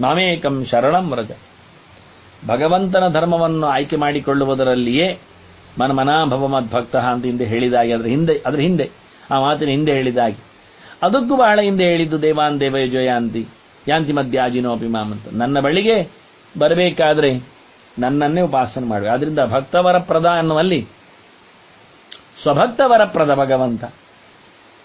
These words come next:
ಯಾರ್ಯಾರೋ ಭಕ್ತರಿಗೆ, ಏ, ಏನನ್ನೋ ಕೊಡುವುದಿಲ್ಲ. ಆದ್ರಿಂದ ತನ್ನ ಭಕ್ತರಿಗೆ, ಆದ್ರಿಂದ ಭಕ್ತ, ತನ್ನ ಭಕ್ತರು ಹೇಳಲಿಕ್ಕೋಸ್ಕರ ನಾನು ಭಕ್ತ ಶಬ್ದದಲ್ಲಿ ವರ ಶಬ್ದವನ್ನು ಸೇರಿಸಿದ್ದು. ಭಕ್ತ ವರನಿಗೆ,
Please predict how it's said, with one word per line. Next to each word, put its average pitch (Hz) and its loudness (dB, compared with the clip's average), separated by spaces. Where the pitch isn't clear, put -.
ಯಾರ್ಯಾರೋ 190 4
ಭಕ್ತರಿಗೆ, 180 0
ಏ, 147 -6
ಏನನ್ನೋ 175 2
ಕೊಡುವುದಿಲ್ಲ. 143 0
ಆದ್ರಿಂದ 190 0
ತನ್ನ 180 0
ಭಕ್ತರಿಗೆ, 180 0
ಆದ್ರಿಂದ 214 0
ಭಕ್ತ, 170 -2
ತನ್ನ 190 0
ಭಕ್ತರು 208 2
ಹೇಳಲಿಕ್ಕೋಸ್ಕರ 202 0
ನಾನು 202 2
ಭಕ್ತ 180 0
ಶಬ್ದದಲ್ಲಿ 190 0
ವರ 202 4
ಶಬ್ದವನ್ನು 180 0
ಸೇರಿಸಿದ್ದು. 120 -2
ಭಕ್ತ 143 -2
ವರನಿಗೆ, 170 2